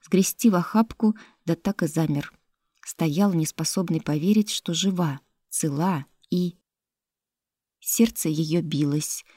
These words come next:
громко, едва ли не громче его собственного. А в груди кипели слезы. Их Ежи тоже слышал, как и обиду, и усталость, и «Не отпущу»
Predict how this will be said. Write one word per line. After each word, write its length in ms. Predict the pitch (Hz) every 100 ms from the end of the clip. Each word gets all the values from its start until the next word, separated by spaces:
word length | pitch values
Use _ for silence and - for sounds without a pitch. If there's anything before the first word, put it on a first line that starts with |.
| _ -
громко, 600 | 151 190 190 - 143 - _
едва 300 | - 156 180
ли 80 | 190
не 140 | 175 165
громче 420 | 170 208 220 196
его 240 | 170 165
собственного. 800 | 175 - - - 139 131 135 - _ _ _ _ _ _ _
А 120 | -
в 60 | 156
груди 320 | 165 175 196
кипели 400 | 214 - 160 156
слезы. 580 | - 139 151 - 135 139 _ _ _ _
Их 200 | - 233 -
Ежи 220 | 202 202 180
тоже 340 | - 208 165
слышал, 560 | - 147 143 - 127 - _ _ _
как 220 | 190 190 -
и 120 | 202
обиду, 540 | 196 160 165 175 214 - -
и 100 | 165
усталость, 840 | 151 - - 185 190 185 - - -
и 340 | 170 175 175 - _ _ _ _ _ _ _ _ _ _ _
«Не 280 | 170 160 160
отпущу» 680 | 160 - 151 - - 131